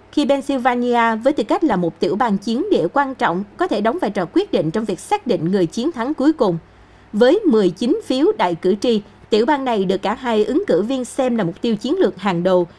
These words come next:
trong chiến dịch tranh cử năm hai nghìn không trăm hai mươi bốn. Một lính đánh thuê Trung Quốc đã chia sẻ thông tin chi tiết về những người lính Triều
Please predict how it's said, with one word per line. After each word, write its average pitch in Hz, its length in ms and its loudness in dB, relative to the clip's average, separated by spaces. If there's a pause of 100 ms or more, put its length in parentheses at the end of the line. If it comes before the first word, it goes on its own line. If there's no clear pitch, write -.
(120)
trong 196 220 0
chiến 254 220 -4
dịch 220 140 2
tranh 285 160 -2
cử 185 300 0
năm 254 260 0
hai 220 200 -4
nghìn 180 280 -2
không 196 260 -4
trăm 170 280 -2
hai 175 160 -2
mươi 170 140 0
bốn. 175 260 2 (2750)
Một 277 300 4
lính 302 200 -2
đánh 381 240 0
thuê 294 180 4
Trung 285 240 -6
Quốc 480 140 2
đã 302 80 2
chia 254 220 -2
sẻ 214 200 2
thông 247 200 0
tin 214 160 -4
chi 240 160 -2
tiết 381 300 4
về 214 280 4
những 208 320 0
người 254 160 8
lính 254 280 0
Triều 254 180 0